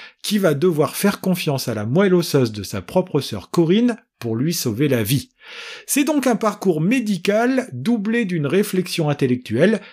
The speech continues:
que nous propose Jean-Christophe Chauzy, une réflexion possible quand son corps lui permet ou que le traitement ne le plonge pas dans un monde peuplé d'hallucinations. L'album est véritablement passionnant.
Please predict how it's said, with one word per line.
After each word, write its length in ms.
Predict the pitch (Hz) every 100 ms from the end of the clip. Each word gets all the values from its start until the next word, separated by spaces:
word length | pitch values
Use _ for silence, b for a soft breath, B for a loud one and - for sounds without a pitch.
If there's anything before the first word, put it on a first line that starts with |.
| B -
que 80 | 247
nous 200 | 269 240
propose 540 | 160 151 185 220 160
Jean-Christophe 720 | 131 220 220 180 170 - 147 -
Chauzy, 440 | 131 107 156 214 B B -
une 180 | 135 147
réflexion 640 | 208 254 226 220 - 143
possible 560 | 127 220 214 269 240 - _
quand 180 | - 208
son 240 | - 131
corps 260 | 123 190 190
lui 220 | 156 196
permet 480 | 202 143 123 175 226 B B -
ou 120 | 233
que 140 | - 131
le 120 | 160
traitement 520 | - 98 156 180 196
ne 160 | 123 165
le 300 | 214 196 175
plonge 300 | 143 127 -
pas 180 | 175 185
dans 260 | 151 135
un 80 | 123
monde 420 | 113 156 165 - -
peuplé 360 | 110 101 151
d'hallucinations. 840 | 147 120 110 - 160 147 127 127 98 _ B B B B B
L'album 480 | 175 269 262 277 277
est 80 | 262
véritablement 640 | 214 226 220 208 190 170 165
passionnant. 880 | - 202 - 196 190 220 247 262